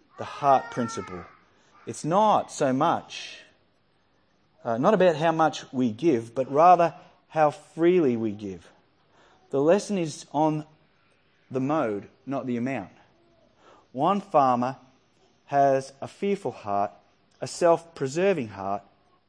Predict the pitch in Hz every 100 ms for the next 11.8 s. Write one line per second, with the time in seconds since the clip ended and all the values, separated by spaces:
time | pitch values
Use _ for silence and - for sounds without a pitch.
0 | _ _ 131 202 208 - 131 123 127 120
1 | 139 135 - 151 156 156 139 117 - _
2 | _ - 107 - - - - - - 123
3 | - 196 190 156 110 113 101 127 156 185
4 | 160 - 151 - 170 170 147 131 165 139
5 | 160 143 139 151 175 175 175 - - _
6 | _ - 147 139 139 156 143 135 147 -
7 | _ _ _ _ _ _ _ _ - 147
8 | 139 135 143 196 175 117 95 - _ _
9 | _ _ _ _ _ _ - - 131 196
10 | 226 214 156 151 147 151 - 156 117 165
11 | 185 175 - 135 - 180 139